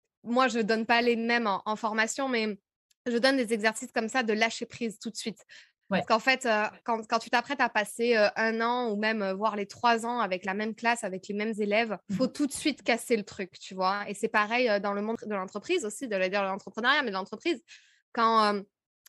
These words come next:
Speaker 1: tous les collaborateurs, tu sais, ils ont besoin souvent de se rapprocher, ils ont besoin souvent d'avoir une cohésion d'équipe et
Speaker 2: Mhm.
Speaker 1: des exercices un petit peu comme ça qui permettent de lâcher prise et d'être un peu, euh,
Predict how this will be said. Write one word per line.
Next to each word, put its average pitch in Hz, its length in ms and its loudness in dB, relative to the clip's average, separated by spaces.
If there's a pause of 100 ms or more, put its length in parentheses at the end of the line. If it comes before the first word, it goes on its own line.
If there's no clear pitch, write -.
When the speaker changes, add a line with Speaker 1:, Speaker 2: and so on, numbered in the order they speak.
(160)
Speaker 1:
tous 247 80 -2
les 254 140 6
collaborateurs, 247 800 2
tu - 120 -14
sais, 262 140 -4
ils 233 80 -2
ont 220 80 0
besoin 220 320 -2
souvent 233 260 -4
de 220 120 -4
se 214 120 -8
rapprocher, 226 760 -2 (320)
ils 226 120 -2
ont 226 60 2
besoin 226 300 -2
souvent 247 200 -6
d'avoir 214 220 2
une 220 120 -2
cohésion 254 440 4
d'équipe 247 420 -2 (440)
et 214 80 4
Speaker 2:
Mhm. - 20 4
Speaker 1:
des 226 220 2
exercices 233 500 0
un 220 140 0
petit 214 140 -12
peu 240 180 0
comme 233 180 0
ça 262 160 0
qui - 280 -12
permettent 214 380 0
de 208 100 0
lâcher 208 300 0
prise 233 340 -4
et 202 60 2
d'être 185 280 -6
un 196 100 -6
peu, 214 320 4
euh, 185 60 2